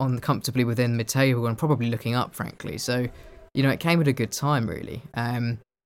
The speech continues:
particularly after the Fulham game, we needed a response, and, you know, that couldn't be more clear. And we discussed on the last episode how it was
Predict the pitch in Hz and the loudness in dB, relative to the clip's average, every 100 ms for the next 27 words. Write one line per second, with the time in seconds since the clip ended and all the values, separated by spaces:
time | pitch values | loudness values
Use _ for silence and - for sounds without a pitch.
0 | _ _ _ _ - 139 160 160 156 147 | _ _ _ _ -10 0 2 4 4 4
1 | 127 - 139 123 120 101 120 135 135 120 | -2 0 2 2 0 -2 0 2 2 2
2 | 117 113 - - 110 101 - - 98 113 | -2 -6 -8 -6 -6 -6 -8 -6 -8 -8
3 | - 120 113 98 - 110 110 117 113 - | -8 -6 -6 -6 -6 -6 -4 -6 -8 -2
4 | 131 120 - _ _ _ - 117 117 - | -2 -2 -6 _ _ _ -8 -4 -2 -2
5 | - 120 107 113 123 127 127 127 123 120 | 2 2 2 0 0 0 0 0 0 0
6 | 110 117 120 113 | -2 0 0 -2